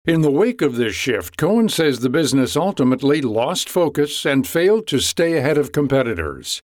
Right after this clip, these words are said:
Earlier this fall, G E announced that it plans to downsize its offices in Boston and is splitting up into three separate ventures:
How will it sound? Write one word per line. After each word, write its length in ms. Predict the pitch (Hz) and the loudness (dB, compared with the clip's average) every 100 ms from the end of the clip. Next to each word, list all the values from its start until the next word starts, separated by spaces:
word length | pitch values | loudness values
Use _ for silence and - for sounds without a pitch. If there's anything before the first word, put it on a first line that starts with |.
| _ _ _ _ _ - | _ _ _ _ _ -2
Earlier 420 | 135 147 143 135 | 2 4 4 2
this 220 | 127 127 | 0 -2
fall, 420 | - 127 123 160 175 _ _ _ 147 | -2 0 0 -2 -6 _ _ _ -2
G 460 | 135 147 135 123 | 2 2 2 2
E 40 | 127 | 2
announced 540 | 120 113 127 190 - | 0 -2 -4 -4 -2
that 140 | 131 | -2
it 160 | 120 - | -2 -2
plans 340 | 131 131 120 | 0 0 0
to 140 | - 127 | -2 -2
downsize 840 | 104 120 156 196 - 165 180 156 | 0 -2 0 -2 0 0 0 0
its 200 | 180 170 | -2 0
offices 560 | 139 123 156 151 151 156 | -2 0 -2 0 0 2
in 160 | 202 | 0
Boston 600 | 127 92 76 - 101 123 - _ _ | 0 -4 -4 -6 -4 -4 -6 _ _
and 420 | - 104 127 175 131 | -6 -2 -2 0 2
is 220 | 131 123 | 2 0
splitting 580 | - - 139 190 226 127 | -2 -2 0 2 0 0
up 160 | 117 | 0
into 240 | 131 123 127 | -2 0 -2
three 440 | - 143 190 202 | 0 -2 0 0
separate 520 | - 143 131 156 139 | 0 0 0 -2 -2
ventures: 680 | 139 131 - 110 78 67 - | 0 -2 -4 -6 -8 -6 -8